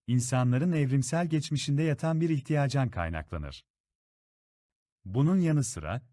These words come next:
birçok insan aşkı bir seçim olarak görür ve romantik partnerlerini belirlerken daha mantıklı bir yaklaşım benimser. Bu kişiler, kendileri için uygun olan bir partneri seçmek için belirli kriterler belirlerler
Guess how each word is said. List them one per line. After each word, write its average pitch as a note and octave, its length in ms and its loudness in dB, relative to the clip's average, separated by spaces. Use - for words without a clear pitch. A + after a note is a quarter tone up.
birçok D#3+ 420 -2
insan C#3 340 0
aşkı B2+ 380 -2
bir F3 80 2
seçim D#3+ 360 -2
olarak D3 380 0
görür B2 340 0
ve A#2+ 120 0
romantik B2+ 500 0
partnerlerini C#3+ 680 0
belirlerken C3+ 680 0
daha C#3 200 -2
mantıklı D#3+ 500 -2
bir F3 100 0
yaklaşım C#3+ 560 0
benimser. D#2 580 -8
Bu B2 160 -2
kişiler, F2+ 540 -4
kendileri B2+ 480 2
için D3+ 260 -2
uygun A#2+ 340 -2
olan D3+ 360 2
bir C#3+ 120 0
partneri C3 460 -2
seçmek C3 460 -4
için C3+ 300 0
belirli A#2 360 0
kriterler B2+ 640 -2
belirlerler F#2 680 -4